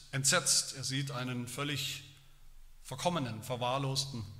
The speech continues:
Tempel. Das ist mein erster Gedanke, mein erster Punkt hier, die Verwahrlosung des Tempels, des Tempels Gottes.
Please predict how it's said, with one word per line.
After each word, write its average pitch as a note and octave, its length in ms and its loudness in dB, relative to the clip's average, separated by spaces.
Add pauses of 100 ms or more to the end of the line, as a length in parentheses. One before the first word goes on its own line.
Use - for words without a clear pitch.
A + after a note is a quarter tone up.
(200)
Tempel. A#2 360 -2
Das G#2 180 -4
ist B2 140 -2
mein A2+ 200 -6
erster A#2 400 0 (160)
Gedanke, B2+ 340 -4
mein A2+ 160 -4
erster C3 280 -2
Punkt C3+ 320 -4
hier, A2+ 100 -6
die G#2+ 120 -8
Verwahrlosung A2+ 760 0 (720)
des - 120 -2
Tempels, - 760 -2
des - 120 -8
Tempels A2 340 -10
Gottes. - 560 -4